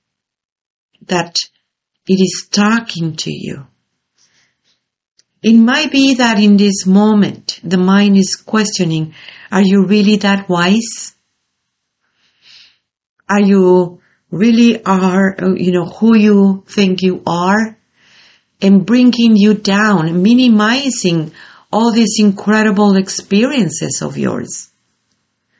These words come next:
not believing in you. And that needs to go. Because yes, it is happening.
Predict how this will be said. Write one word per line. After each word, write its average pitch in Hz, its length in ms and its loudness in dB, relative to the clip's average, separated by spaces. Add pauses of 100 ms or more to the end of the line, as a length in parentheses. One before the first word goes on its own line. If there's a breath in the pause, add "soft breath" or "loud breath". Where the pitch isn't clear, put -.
not 226 340 -2
believing 214 760 0 (240)
in 180 320 0
you. 160 460 -4 (1600)
And 165 200 -6
that 240 260 -4 (200)
needs 170 540 -12
to 165 100 -8
go. 143 580 -14 (1600)
Because - 420 -8
yes, - 600 -6
it 208 160 -2
is 208 240 -4
happening. 180 800 -6